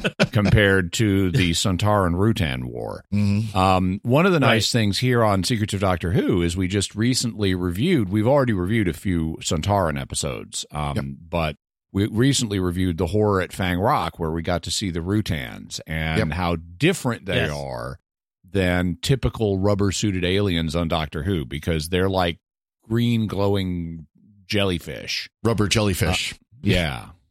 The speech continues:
Speaker 3: Makes you wonder wh-, how bad the Sontarans are at, uh, the execution of war, because the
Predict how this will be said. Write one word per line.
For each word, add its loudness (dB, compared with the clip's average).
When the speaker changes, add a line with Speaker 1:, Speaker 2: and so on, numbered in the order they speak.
Speaker 3:
Makes 2
you 2
wonder 6
wh-, 0
how 6
bad 4
the 2
Sontarans 4
are 4
at, 2
uh, 2
the -2
execution 0
of 0
war, 4
because 0
the 0